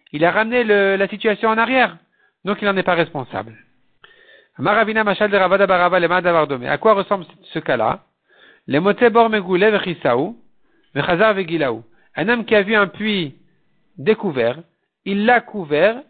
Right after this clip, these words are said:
et il l'a redécouvert. Quand il a redécouvert le puits, il n'est pas responsable. Il peut dire, écoute, c'était comme ça, ce que j'ai fait, j'étais pas obligé de faire,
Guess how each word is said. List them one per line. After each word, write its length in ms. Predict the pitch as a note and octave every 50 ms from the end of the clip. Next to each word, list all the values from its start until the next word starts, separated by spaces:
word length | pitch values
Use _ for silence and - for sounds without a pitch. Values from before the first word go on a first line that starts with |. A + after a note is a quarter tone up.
| -
et 140 | - A3+ C4+
il 60 | C4
l'a 140 | B3 B3 A#3+
redécouvert. 840 | A3 B3 C4+ A#3+ G#3 G3+ C4+ B3+ - - A3 F3 E3 C3 A#2+ A2+ - B2+ - _ _ _ _ _ _ _ _ _ _ _ _ _ _ _ _ _ _ _
Quand 120 | - B3 C4+
il 120 | C4+ B3+
a 80 | A#3+ G#3
redécouvert 640 | F#3 A3+ A3+ G3 A#3 A3+ - A3 G3+ G3+ A3 G#3 G3
le 100 | F3+ D#3+
puits, 600 | - - - C#3 C3 B2+ B2+ D3+ A3 E4 - _ _ _ _ _ _ _ _ _ _ _ _ _ _ _ _ _ _
il 80 | - B2+
n'est 80 | C#3+ D3
pas 120 | G#3+ A3+
responsable. 560 | A#3+ B3 B3 - C4+ B3+ - - C#4 D4 A#3+
Il 60 | G3+
peut 100 | D#3+ E3+
dire, 160 | D#3 D3+ F3+ F3+
écoute, 260 | F3 - G3+ F#3 E3+
c'était 180 | - D3+ F3+ F3+
comme 240 | - C#3+ B2+ C3 -
ça, 400 | - D#3 F#3+ A#3+ A#3+ F#3+ - - - - - - _ _ _ _
ce 120 | _ - -
que 140 | - G#3 F#3
j'ai 200 | D#3 G3 G3 E3
fait, 220 | - - F#3+ D#3+
j'étais 160 | D3+ D3+ E3
pas 100 | C#3+ E3
obligé 240 | D3 C#3 C3+ A#2+ B2+
de 80 | A#2 -
faire, 340 | - F3 G3+ A#3 C4 C4